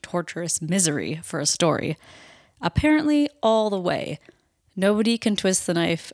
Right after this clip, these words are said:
quite like South Korean cinema. Directed by Hwang Dong-hyuk, the show starts off with a captivating premise we can't turn away from. Debt-ridden contestants, desperate for cash, are invited to compete in a series of childhood playground games.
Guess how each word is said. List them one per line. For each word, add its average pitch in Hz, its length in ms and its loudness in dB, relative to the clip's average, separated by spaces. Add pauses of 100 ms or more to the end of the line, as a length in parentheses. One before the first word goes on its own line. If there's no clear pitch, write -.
(100)
quite 220 400 2
like 170 220 0
South - 320 0
Korean 156 400 -2
cinema. - 440 -4 (500)
Directed 226 440 2
by 208 180 4
Hwang 185 580 2
Dong-hyuk, 175 720 0 (520)
the 180 120 0
show 208 240 4
starts 220 340 2
off 175 220 4
with 185 100 0
a 185 80 0
captivating 175 600 2
premise 165 460 0
we 165 80 -6
can't - 380 -2
turn - 160 -6
away 139 220 -2
from. - 320 -6 (760)
Debt-ridden 196 680 0
contestants, 190 680 0
desperate 190 560 2
for 175 140 2
cash, 160 520 2
are 175 120 2
invited 180 380 2
to - 80 -8
compete 180 440 0
in 185 100 0
a 170 60 2
series 175 400 2
of 170 140 -2
childhood 165 440 0
playground 160 440 -4
games. 156 400 -4